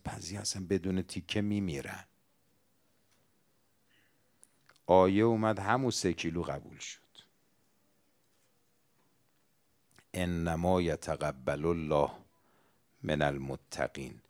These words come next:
حالا خطبه‌های امیرالمؤمنین هست، فرمایشات خود سید الشهدا روز عاشورا هست، که اینا رو همه رو گذاشتم برای قسمت دوم این فراز دعا که عمل اهل تقوا رو بهم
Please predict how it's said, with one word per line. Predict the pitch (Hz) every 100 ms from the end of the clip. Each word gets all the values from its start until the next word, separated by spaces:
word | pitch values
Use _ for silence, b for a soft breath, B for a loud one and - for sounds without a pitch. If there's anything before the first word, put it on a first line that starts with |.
| b b b b b b
حالا | - - 101 107
خطبه‌های | - 92 - - 85 101
امیرالمؤمنین | 80 82 85 82 80 78 78 76 85 107
هست، | 95 104 101 - - b b b b b _
فرمایشات | - 73 73 76 76 - 92 - 92
خود | - 98 104
سید | - 92 87 80
الشهدا | 78 - 73 67 67 85
روز | 90 78
عاشورا | 78 69 - 76 76 104
هست، | 104 113 - - b b b b b
که | -
اینا | 80 95
رو | 101
همه | 87 90
رو | 104
گذاشتم | 92 80 80 - 98
برای | 87 98 -
قسمت | 85 - 78 -
دوم | 65 78 76 69 95 113
این | 90 87
فراز | 78 76 73 73 69
دعا | 73 78 71 87 95 104 b b b b b b b -
که | - -
عمل | 95 90 78 85 85
اهل | 85 78 - 73 78
تقوا | - 78 73 - 69 87 104
رو | 87
بهم | 71 71